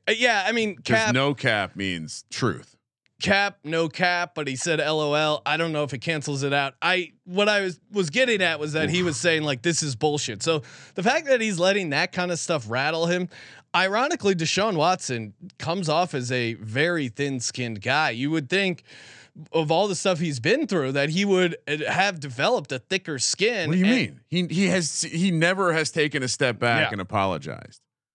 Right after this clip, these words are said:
Speaker 2: He, he has
Speaker 1: There's, there's literally been no accountability for
Speaker 2: Zero.
Speaker 1: all the stuff that happened. Uh, hey, you call it a learning lesson. Again, we weren't in those rooms. Uh, whatever the legal process plays out,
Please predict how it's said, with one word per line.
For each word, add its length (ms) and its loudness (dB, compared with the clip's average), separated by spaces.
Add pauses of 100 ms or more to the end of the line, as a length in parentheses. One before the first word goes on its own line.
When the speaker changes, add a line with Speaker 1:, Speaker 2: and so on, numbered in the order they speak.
(460)
Speaker 2:
He, 240 2
he 260 2
has 440 2
Speaker 1:
There's, 320 2
there's 280 2
literally 360 4
been 200 0
no 240 4
accountability 800 2
for 420 0
Speaker 2:
Zero. 580 2
Speaker 1:
all 220 4
the 140 2
stuff 280 -2
that 120 4
happened. 460 -2 (340)
Uh, 140 0 (100)
hey, 180 2
you 360 -6
call 240 4
it 40 -2
a 60 0
learning 340 2
lesson. 400 -2
Again, 280 -2 (120)
we 220 2
weren't 300 2
in 120 -2
those 240 0
rooms. 520 0 (420)
Uh, 240 -2
whatever 400 2
the 80 -2
legal 300 2
process 640 0
plays 340 -2
out, 360 0